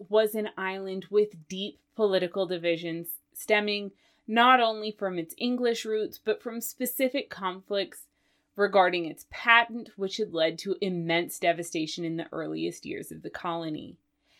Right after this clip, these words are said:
And to counteract the greater than average risk that the war would spread in a violent way to Barbadian soil, the colony had united around the absolute necessity of remaining neutral,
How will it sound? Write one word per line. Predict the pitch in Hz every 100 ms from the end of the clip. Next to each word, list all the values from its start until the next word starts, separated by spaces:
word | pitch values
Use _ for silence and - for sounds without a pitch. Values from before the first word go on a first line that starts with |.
| _ _
And | - 202 196
to | - 208
counteract | 208 - 190 202 196 202 175 165 175 -
the | -
greater | 160 165 170 175 180 175
than | 175
average | 165 165 165 170 160
risk | 165 151 214 -
that | 196 180
the | -
war | 165 160 160 165 165
would | 175 165
spread | - - - 170 156
in | 185 185
a |
violent | 156 156 151 160 165 -
way | 165 170 190
to | 175
Barbadian | 160 160 156 156 - 117 131
soil, | - 240 254 240 233 233 _ _ _ _
the | 233
colony | 247 - 240 262 277 294 247
had | 254 226
united | 240 190 165 165 170
around | 170 156 160 170
the | 185 - -
absolute | 214 226 - 247 214 202 196
necessity | 190 175 - 170 160 175 170
of | 170 165
remaining | 170 160 135 135
neutral, | 170 220 208 160 107 -